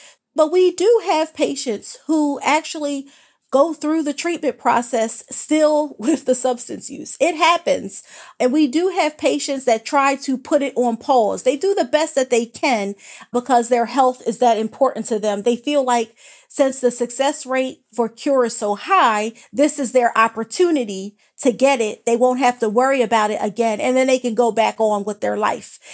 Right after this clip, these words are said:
And then we have some people, like, through the treatment process, they actually get into recovery. So we have seen a spectrum of things that can happen for a person that is a substance user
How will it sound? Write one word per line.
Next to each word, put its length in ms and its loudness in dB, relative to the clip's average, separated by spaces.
And 160 4
then 180 2
we 140 -4
have 180 2
some 220 0
people, 360 0
like, 280 -2
through 320 0
the 140 0
treatment 480 -4
process, 720 0
they 160 4
actually 420 0
get 260 0
into 320 0
recovery. 720 -4
So 240 4
we 400 4
have 240 2
seen 320 -2
a 60 0
spectrum 800 -4
of 440 2
things 300 2
that 180 0
can 120 0
happen 480 0
for 200 0
a 60 -4
person 460 -4
that 220 -2
is 140 -2
a 60 -4
substance 480 -2
user 420 -6